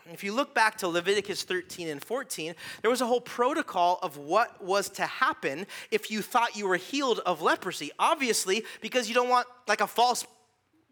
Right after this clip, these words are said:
positive or whatever. Like, "Hey, are you really healed? I don't know." You can't go back into society until you're really healed. And so there's a whole protocol that must happen with the priest. You must go and he must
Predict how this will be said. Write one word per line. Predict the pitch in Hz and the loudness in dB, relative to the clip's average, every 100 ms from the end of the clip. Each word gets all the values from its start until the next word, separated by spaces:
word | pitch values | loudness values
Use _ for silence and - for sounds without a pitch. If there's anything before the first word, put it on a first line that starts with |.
| - | 2
positive | 247 226 175 135 | 4 4 2 0
or | 156 | 2
whatever. | 156 135 120 - - | 4 2 0 -10 -4
Like, | 170 - - - - | -2 -4 -8 -4 2
"Hey, | 277 | 6
are | 202 | 6
you | 196 | 4
really | 202 262 277 | 4 4 4
healed? | 302 330 190 | 4 2 4
I | 196 | 2
don't | 220 | 4
know." | 294 269 247 - | 6 6 4 -2
You | 196 | -4
can't | 254 226 | -2 0
go | |
back | 226 233 233 | 2 2 2
into | 196 | -2
society | 175 285 294 233 220 | 0 4 4 4 0
until | 202 208 | -4 -4
you're | 185 | -2
really | 185 175 | 0 0
healed. | 277 285 277 - - - | 0 2 0 -2 -12 -2
And | 202 | 0
so | - 214 | 2 2
there's | 196 | 2
a | 190 | 2
whole | 233 254 | 2 0
protocol | - 226 247 269 269 190 175 | -4 0 2 2 2 2 2
that | 170 | 2
must | 160 147 | 0 -2
happen | - 262 254 247 240 - - | 0 0 2 -2 -4 -10 0
with | 175 175 | 0 0
the | |
priest. | - 254 262 262 - | -4 0 0 0 -4
You | 156 | -4
must | 156 - | -4 0
go | 240 247 240 | 4 6 6
and | 185 | 2
he | |
must | 175 165 | -2 -4